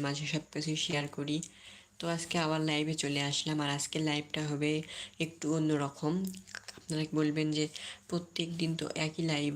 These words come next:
হয়, আপনি বক বক করেন, হ্যান ত্যান। আজকের লাইভটা কেন হবে অন্যরকম ভাই? আজকের লাইভটা হবে, আমি একটা টার্গেট নিয়েছি যে এক ঘন্টা লাইভ করতে, এক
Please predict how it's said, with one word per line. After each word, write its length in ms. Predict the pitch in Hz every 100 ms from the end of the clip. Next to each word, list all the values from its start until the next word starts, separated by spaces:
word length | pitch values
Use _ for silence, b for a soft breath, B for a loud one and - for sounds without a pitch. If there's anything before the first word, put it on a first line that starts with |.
| 147
হয়, 180 | 147 151 160 B B B B _ - - -
আপনি 200 | 156 151 147 147
বক 140 | 143 147
বক 140 | 143 -
করেন, 300 | 143 143 139 143 143 202
হ্যান 160 | 151 143 143
ত্যান। 220 | 147 139 147 160 B B B
আজকের 260 | 160 - 170 165
লাইভটা 300 | 156 156 160 156
কেন 120 | 156 165
হবে 160 | 151 151 127
অন্যরকম 480 | 156 151 147 - 147 143
ভাই? 160 | 143 160 -
আজকের 300 | - - 165 156
লাইভটা 380 | 147 156 - 175
হবে, 220 | 170 156 147 180 B B B B B -
আমি 140 | 156 160
একটা 140 | 160 175
টার্গেট 340 | 160 156 160 175 180
নিয়েছি 340 | 180 175 160 151 160
যে 80 | - - 175
এক 60 | 165 175
ঘন্টা 260 | 190 185 175
লাইভ 160 | 143 147 -
করতে, 280 | - - - - - -
এক 60 | 170